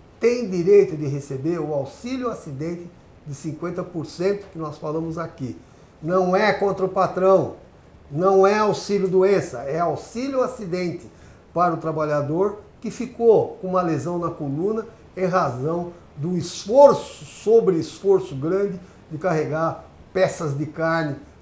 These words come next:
pro, pro, pro, do caminhão pro, pra câmara frigorífica. Outra lesão bastante comum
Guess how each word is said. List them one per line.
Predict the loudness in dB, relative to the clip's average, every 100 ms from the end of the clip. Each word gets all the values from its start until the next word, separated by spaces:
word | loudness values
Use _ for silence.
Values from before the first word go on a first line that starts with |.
| _
pro, | -2 -2 -4 -12
pro, | -6 -2 -2 -2 -6
pro, | -6 -6 -4 -6
do | -8
caminhão | -4 -4 -2 -2 -4
pro, | -4 -4 -4 -4 -10 -12
pra | -10
câmara | -6 -4 -4 -6
frigorífica. | -6 -6 -4 -4 -6 -8 -16 -20 -20 -20 -12
Outra | 0 2 2 4
lesão | 4 4 2 0
bastante | 0 -2 -2 -4 -4 -4
comum | -4 -2 -2 0 -2